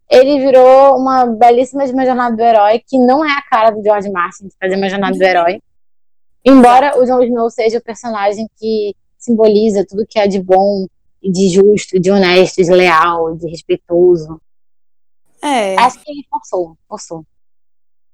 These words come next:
Speaker 1: Outra, outro personagem que eu acho que ficou bem prejudicado, principalmente nas duas últimas temporadas, foi o Tyrion. Porque ele é o melhor personagem.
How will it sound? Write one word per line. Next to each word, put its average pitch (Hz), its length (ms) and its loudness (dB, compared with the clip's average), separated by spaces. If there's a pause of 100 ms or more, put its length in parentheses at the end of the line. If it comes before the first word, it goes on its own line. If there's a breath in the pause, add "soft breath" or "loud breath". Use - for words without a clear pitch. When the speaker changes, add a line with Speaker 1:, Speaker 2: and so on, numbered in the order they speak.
(160)
Speaker 1:
Outra, 254 440 4
outro 233 280 -6
personagem 214 640 -6
que - 120 -6
eu 214 60 2
acho 185 300 -2
que - 160 -10
ficou - 240 -10
bem 202 200 0
prejudicado, 208 680 -2 (100)
principalmente 240 840 0
nas 220 160 -10
duas 208 160 -2
últimas 196 260 -12
temporadas, 196 560 -4
foi 226 240 2
o 262 40 2
Tyrion. 214 420 -2 (640)
Porque 277 280 0 (200)
ele 277 280 2 (160)
é 269 220 4 (240)
o 285 100 -10
melhor 240 300 2
personagem. 196 680 -8